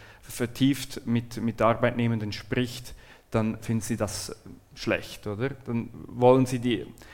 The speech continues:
äh, in, in erster Linie diese, diese Selbstbestimmung zurückhaben, dass sie sagen können, "Ja, heute habe ich Lust, doppelt so schnell zu arbeiten und morgen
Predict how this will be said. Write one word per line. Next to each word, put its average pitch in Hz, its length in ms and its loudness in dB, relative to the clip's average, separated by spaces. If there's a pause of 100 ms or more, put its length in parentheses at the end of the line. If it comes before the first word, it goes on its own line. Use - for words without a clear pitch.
(200)
äh, 110 300 0
in, 113 180 0
in 120 160 0
erster 139 400 6
Linie 120 320 4
diese, 113 260 -4
diese 107 260 -8
Selbstbestimmung 123 1000 2
zurückhaben, 117 640 0
dass 110 140 -6
sie 107 80 -10
sagen 107 240 -2
können, 104 160 -4
"Ja, 107 240 2 (220)
heute 120 220 4
habe 110 140 4
ich 113 120 -4
Lust, 120 440 -4
doppelt 131 260 2
so 123 80 -4
schnell 113 240 0
zu - 140 -4
arbeiten 110 540 2
und 117 100 -2
morgen 117 480 0